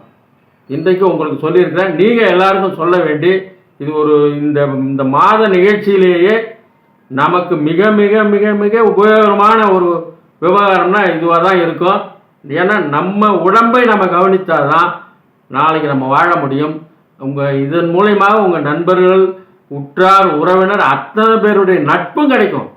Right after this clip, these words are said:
நீங்க சும்மா இது இல்ல, ஒரு ஆள் எதிரியா இருந்தா கூட அந்த எதிரி உங்களோட வந்து கை கொடுக்குவார்.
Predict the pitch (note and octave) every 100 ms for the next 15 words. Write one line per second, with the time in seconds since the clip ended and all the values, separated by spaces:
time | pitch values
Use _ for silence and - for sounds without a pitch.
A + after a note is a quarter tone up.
0 | _ _ B2+ A#2+ - F#3 G#3+ F#3+ F3+ D#3
1 | B2 B2+ C#3+ G3 F3+ E3+ A3+ A#3 G3+ F#3+
2 | F3+ G3+ A3 - - _ _ _ _ _
3 | _ _ D#3 D#3+ D#3 F3 G3 F3+ E3 E3+
4 | F#3 F#3 E3+ D3 E3 D#3+ C#3 G#2+ F#2+